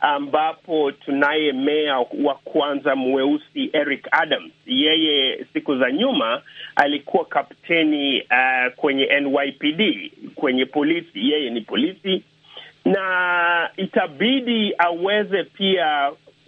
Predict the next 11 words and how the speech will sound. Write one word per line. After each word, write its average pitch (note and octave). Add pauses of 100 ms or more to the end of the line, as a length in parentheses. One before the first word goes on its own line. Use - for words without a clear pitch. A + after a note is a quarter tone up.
(120)
kuelekeza E3
N E3+
Y D3
P C#3+
D, C3
yana C#3+
idara C#3
yetu D#3
ya C3+
polisi C#3+
hapa, C3